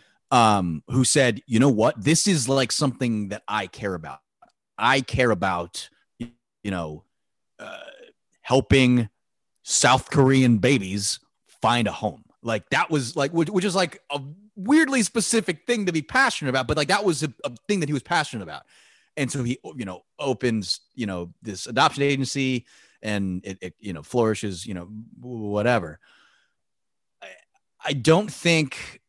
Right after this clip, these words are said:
um, it's, it's very much so a recent thing that adoption's become a, a more mainstream talked about thing. You know, back in the sixties, seventies, even, like, the eighties and even the nineties, early nineties, I think,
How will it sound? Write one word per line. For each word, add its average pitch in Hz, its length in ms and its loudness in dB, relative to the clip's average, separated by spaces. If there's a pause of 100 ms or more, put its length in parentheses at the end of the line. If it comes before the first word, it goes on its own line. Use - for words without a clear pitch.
(180)
um, 104 800 0 (1400)
it's, 139 600 -12
it's 135 160 -4
very 190 180 8
much 165 140 4
so 139 100 4
a 113 60 4
recent 123 440 0
thing 95 220 -6
that 92 100 -6
adoption's 107 460 -4
become 104 340 -6
a, 95 160 -4
a 113 80 -8
more 101 180 0
mainstream 101 640 -2
talked - 420 -2
about 92 440 -6 (840)
thing. - 600 -4 (320)
You 98 80 -12
know, 98 120 -4
back 131 280 0
in 127 40 -2
the 95 380 -4
sixties, - 320 -10
seventies, 104 480 -4
even, 120 220 -6
like, 110 100 -6
the 101 140 -8
eighties 117 300 -2
and 87 180 -10 (140)
even 180 220 -6
the 85 120 -10
nineties, 143 680 -6
early 123 280 -4
nineties, 139 360 -2
I - 40 -16
think, 87 240 -12